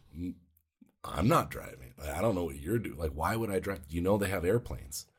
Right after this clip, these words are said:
They have whole airports. It gets you there in, like, two hours."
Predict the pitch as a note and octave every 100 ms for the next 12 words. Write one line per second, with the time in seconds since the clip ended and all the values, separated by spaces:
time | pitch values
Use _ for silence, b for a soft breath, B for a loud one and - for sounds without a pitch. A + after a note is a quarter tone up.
0 | _ F2+ F2+ G#2+ A2+ G2 B2+ - - -
1 | - - b b b b b _ - F#2
2 | - F#2+ F#2+ F2 D#2+ D#2+ - F2 F#2 F2+
3 | - -